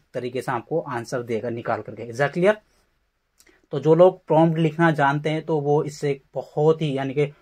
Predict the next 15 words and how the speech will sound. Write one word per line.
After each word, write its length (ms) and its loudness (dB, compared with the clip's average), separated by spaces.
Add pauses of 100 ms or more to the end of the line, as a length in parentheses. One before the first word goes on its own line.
(260)
घंटों 420 2
के 100 2
काम 220 0
को 100 0
मिनटों 280 0
में 160 -2
कन्वर्ट 320 -4
करा 220 -8
करके 300 -8 (260)
रख 120 -4
सकते 300 -8
हैं 60 -10
इसकी 300 -6
हेल्प 220 -10
से। 200 -14